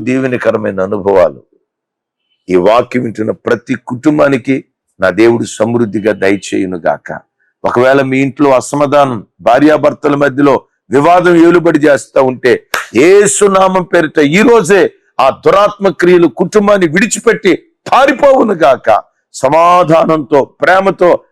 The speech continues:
ఆప్యాయతతో దేవుడు మన కుటుంబాలను నింపునుగాక. ప్రార్థన చేస్తాను. అందరూ ప్రార్థనలో ఏకీభవించండి. కళ్ళు మూసుకోనండి. ప్రార్థన. సర్వశక్తి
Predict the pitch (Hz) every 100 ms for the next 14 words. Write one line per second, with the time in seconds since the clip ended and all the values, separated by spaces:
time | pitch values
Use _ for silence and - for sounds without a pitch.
0 | - 135 175 - 240 196 185 196 175 175
1 | 147 _ _ _ 87 131 143 143 131 123
2 | 117 - 120 131 127 123 117 113 107 113
3 | 113 - 110 104 98 82 - - - _
4 | _ _ _ _ _ _ _ _ _ _
5 | _ - 104 110 98 120 117 110 - 131
6 | 139 196 440 _ _ _ _ _ - 104
7 | 110 110 - 110 113 104 117 113 117 -
8 | 123 131 131 110 151 175 196 _ _ _
9 | - 107 107 107 - 110 110 113 - 113
10 | 92 _ - - _ _ _ _ _ _
11 | _ _ _ _ _ _ - 156 196 196
12 | 196 196